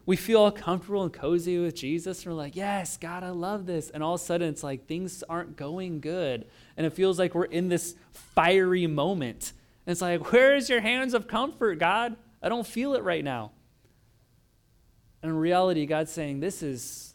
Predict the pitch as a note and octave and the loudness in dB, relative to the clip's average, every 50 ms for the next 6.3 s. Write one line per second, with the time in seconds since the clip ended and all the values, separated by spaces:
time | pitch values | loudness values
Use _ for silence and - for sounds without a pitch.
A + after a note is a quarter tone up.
0 | _ - - F3 - A3+ E3 - - - - - C#3+ C#3 - - _ - - - | _ -10 -10 -8 -6 -6 -6 -6 -8 -8 -6 -4 -4 -4 -6 -8 _ -18 -14 -10
1 | - D#3+ G#3 G3+ D#3 A#2+ A2+ - A#2 G#2+ - - C#3+ D#3+ F#3 G3+ F#3 - - G2+ | -8 -6 -4 -4 -6 -6 -6 -10 -14 -14 -10 -8 -8 -6 -6 -8 -12 -14 -16 -16
2 | G2+ G#2 - - - - - - _ _ _ _ _ _ _ _ _ _ _ _ | -16 -18 -18 -20 -20 -20 -20 -20 _ _ _ _ _ _ _ _ _ _ _ _
3 | _ _ _ _ _ _ _ _ _ _ _ _ _ _ _ _ _ - - - | _ _ _ _ _ _ _ _ _ _ _ _ _ _ _ _ _ -10 -4 -2
4 | D#3 D#3 D3+ D#3 D#3 D3 C#3 C3+ C#3+ D3+ D3 C#3+ C#3+ D#3 D#3 D#3+ D3+ - G3 G3 | -2 0 0 0 -2 -2 -2 -2 -2 -2 0 0 -2 -2 -2 -4 0 2 2 2
5 | F3+ D#3+ E3 F3+ G3 F#3 - D#3 C#3 C3 - - - F#3+ G#3+ A3 A3 F3 C#3+ C#3 | 2 2 2 2 2 0 -2 -4 -6 -6 -4 -2 -2 -2 0 0 -2 -2 -2 -2
6 | C#3 C#3 C#3 C#3+ C#3 | -2 -2 -4 -6 -8